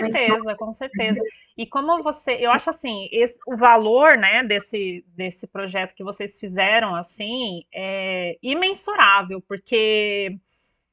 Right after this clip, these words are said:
Speaker 2: infelizmente, né, a gente não, não tinha, né, ainda esse tipo de visão mais histórica sobre o xadrez feminino brasileiro, né? Algo assim que fosse feito de maneira estruturada,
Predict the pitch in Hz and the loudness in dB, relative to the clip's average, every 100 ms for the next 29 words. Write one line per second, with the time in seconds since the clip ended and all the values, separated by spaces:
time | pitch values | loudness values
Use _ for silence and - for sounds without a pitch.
0 | _ 240 320 392 339 277 220 202 214 269 | _ -4 -4 0 -2 -2 -4 -2 -2 -2
1 | 285 - - 180 190 226 226 214 - 202 | -6 -8 -10 -6 -4 -2 -2 -4 -6 -6
2 | 202 214 240 - 262 247 277 392 403 _ | -6 -8 -10 -10 -8 -6 -4 -6 -10 _
3 | 240 254 262 349 440 - - 359 330 208 | _ -8 -2 -2 -4 -12 -4 -2 0 -2
4 | 185 220 247 190 202 208 285 240 185 190 | 0 -2 -2 -4 -6 -4 -6 -4 -4 -4
5 | 226 226 240 - 254 247 254 247 196 240 | -4 -4 -6 -8 -8 -6 -6 -6 -6 -6
6 | 247 247 214 262 214 226 240 247 254 240 | -4 -4 -4 -6 -2 2 2 2 -2 2
7 | 233 240 254 - _ - 254 269 254 226 | 2 2 -6 -12 _ 0 4 4 2 -6
8 | 214 311 370 403 - 277 226 220 214 226 | -4 0 0 0 -2 -2 0 -2 -4 -8
9 | 208 202 196 196 196 180 185 170 170 170 | -6 -6 -6 -4 -4 -4 -8 -8 -10 -6
10 | 196 311 _ _ _ _ _ _ _ 220 | -6 -8 _ _ _ _ _ _ _ 6
11 | 220 220 220 226 - 240 233 233 233 226 | 6 4 -4 -12 -10 -10 -10 -8 -6 -6
12 | 240 220 226 220 208 220 - 226 - 311 | -8 -8 -6 -6 -8 -10 -12 -12 -8 0
13 | 240 220 226 220 202 190 196 196 | 4 6 6 4 2 -2 -8 -8